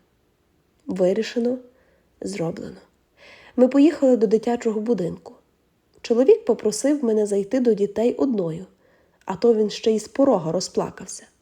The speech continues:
Як тільки я зайшла до кімнати, де гралися дітки,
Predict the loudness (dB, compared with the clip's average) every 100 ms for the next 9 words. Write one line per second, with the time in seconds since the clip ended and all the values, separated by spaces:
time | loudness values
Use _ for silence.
0 | _ _ _ _ _ _ _ _ -6 0
1 | 0 2 0 0 -2 -4 -4 -4 -4 -4
2 | -4 -2 -4 -6 -8 -6 -4 -4 -4 -6
3 | -6 -4 -4 -8 -18